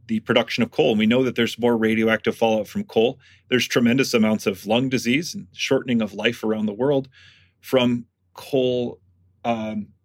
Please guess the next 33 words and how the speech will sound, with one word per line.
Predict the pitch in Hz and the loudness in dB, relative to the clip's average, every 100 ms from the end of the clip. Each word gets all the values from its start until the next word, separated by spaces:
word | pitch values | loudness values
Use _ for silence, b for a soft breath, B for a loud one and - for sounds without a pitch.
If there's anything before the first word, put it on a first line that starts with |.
| _ - | _ -8
combustion. | 127 143 - - 98 - _ b b b b | 0 2 2 -2 -6 -8 _ b b b b
And | 139 139 123 _ _ _ _ _ _ _ | 0 2 0 _ _ _ _ _ _ _
you, | 143 143 143 - _ - 143 - _ - | -6 -2 -4 -6 _ -18 -16 -18 _ -4
you | 139 151 | 0 2
can | 165 | 4
look | 151 - - | 4 2 0
directly | 135 131 143 - 165 | 2 2 0 0 2
back | 123 127 139 | 2 -2 0
at | 120 | 0
the | 123 110 _ | 2 -2 _
denuclearization | 139 143 135 135 135 139 123 110 107 123 196 - - - | 2 4 4 2 2 2 4 4 2 2 2 0 -6 -4
efforts | 104 - 104 - - - _ _ _ _ | -4 -4 -8 -8 -12 -12 _ _ _ _
to | - 123 | -4 0
blame | - 196 | 2 2
for | 185 - - | -2 -8 -10
it. | - _ _ _ 135 | -14 _ _ _ 2
And | 170 | 2
that's | 180 | 2
counterintuitive, | - 208 196 190 190 165 156 156 | 0 2 2 2 0 0 0 -2
and | 139 | 0
the | 139 | 2
left | 139 147 - | 2 0 0
is | 175 | -4
finally | - 139 139 135 | 0 0 2 0
starting | - 123 117 113 | 0 0 0 -4
to | 104 | -4
get | - 95 | -4 -4
it. | - _ _ - | -6 _ _ -2
Like, | 113 113 - _ _ _ _ _ _ - | -2 -2 -10 _ _ _ _ _ _ -8
Greta | 117 113 117 | 0 2 2
Thunberg | - 123 113 104 98 | 2 0 2 0 -2
recently | 101 107 - 107 104 | 0 0 0 -4 -4
said, | - 107 98 | 0 -2 -2